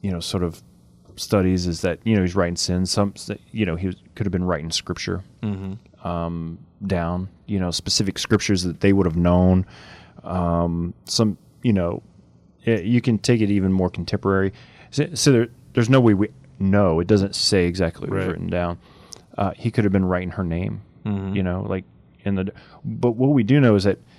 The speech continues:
Speaker 1: what he was writing was drawing attention to what he was writing away from her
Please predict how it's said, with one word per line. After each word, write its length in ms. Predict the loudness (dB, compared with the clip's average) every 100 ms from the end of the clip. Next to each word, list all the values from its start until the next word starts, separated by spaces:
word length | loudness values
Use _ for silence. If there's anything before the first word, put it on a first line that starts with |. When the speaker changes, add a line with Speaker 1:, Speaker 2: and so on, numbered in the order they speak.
| -20 -20 _ _ _ _
Speaker 1:
what 240 | 2 4
he 80 | 6
was 180 | 4 2
writing 520 | 2 4 6 6 4
was 240 | 2 -2 -8 -18 -10
drawing 500 | -4 0 2 2 2
attention 460 | -2 -2 -2 0 0
to 60 |
what 120 | 2 0
he 40 |
was 180 | 0 -2
writing 460 | -2 0 0 -2 -4
away 240 | -2 0 -2
from 200 | -4 -10
her 520 | -6 -4 -4 -4 -10